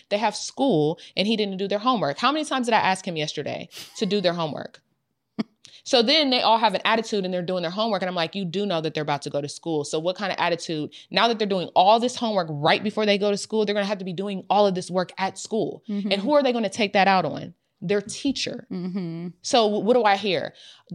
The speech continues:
Speaker 1: "Didn't you hear, didn't you hear her tell you to stop? Da, da, da, da, da, da." So then I looked over him and I was like,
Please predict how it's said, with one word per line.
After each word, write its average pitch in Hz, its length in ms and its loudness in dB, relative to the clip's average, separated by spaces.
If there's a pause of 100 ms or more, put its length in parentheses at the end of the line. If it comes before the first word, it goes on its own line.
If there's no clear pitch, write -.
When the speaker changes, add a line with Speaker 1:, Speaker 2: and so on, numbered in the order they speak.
Speaker 1:
"Didn't 359 200 6
you 370 80 2
hear, 339 360 0
didn't 330 200 2
you 339 80 -2
hear 330 160 0
her 311 140 0
tell 311 200 -2
you 302 100 0
to 294 60 -4
stop? 302 280 0
Da, 302 80 -2
da, 294 80 -4
da, 285 120 2
da, 285 100 4
da, 285 80 4
da." 277 180 4
So 277 160 -6
then 247 80 -2
I - 20 0
looked 233 220 -2
over 202 200 -2
him 175 200 -8
and 165 80 -10
I 160 80 -8
was 151 180 -10
like, 143 360 -6